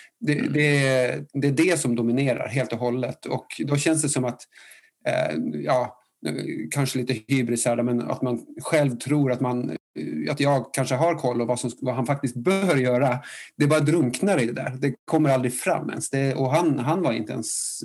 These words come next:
Speaker 1: han, han slutade prata med mig efter mitt svar där, så han var liksom inte intresserad längre.
Speaker 2: Han var väl kanske inte heller riktigt redo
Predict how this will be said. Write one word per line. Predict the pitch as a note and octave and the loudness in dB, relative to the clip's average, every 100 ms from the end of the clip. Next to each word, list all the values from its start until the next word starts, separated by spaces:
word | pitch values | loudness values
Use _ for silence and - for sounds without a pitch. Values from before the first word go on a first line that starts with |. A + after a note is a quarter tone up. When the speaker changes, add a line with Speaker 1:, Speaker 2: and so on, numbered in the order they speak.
| - - | -8 -6
Speaker 1:
han, | B2 D3 C#3+ A#2 | -2 0 0 0
han | C3 D3+ | 0 0
slutade | D3 C#3+ A#2+ | -2 -2 -2
prata | A#2+ G#2+ D3+ | -4 -4 -2
med | D3 | -2
mig | - | -4
efter | - D3 C#3+ | -8 -8 -8
mitt | C3 | -8
svar | - - - | -6 -8 -6
där, | C#3+ | -8
så | B2+ | -6
han | B2+ C#3+ | -4 -2
var | A#2 | -2
liksom | A2+ C3+ | -4 -6
inte | A2 - A#2+ | -6 -8 -10
intresserad | A#2 G#2+ B2+ - | -10 -4 -4 -4
längre. | - - _ _ _ _ - - _ | -12 -18 _ _ _ _ -20 -20 _
Speaker 2:
Han | A2+ | 0
var | A2+ | 2
väl | A2+ | 2
kanske | B2 B2 | 0 -2
inte | A2+ | -2
heller | A#2 A2+ | -2 -2
riktigt | A#2 - C3+ D3 | -4 -4 -4 -2
redo | A#2 A#2+ D#3 C#3 | -2 -2 -4 -6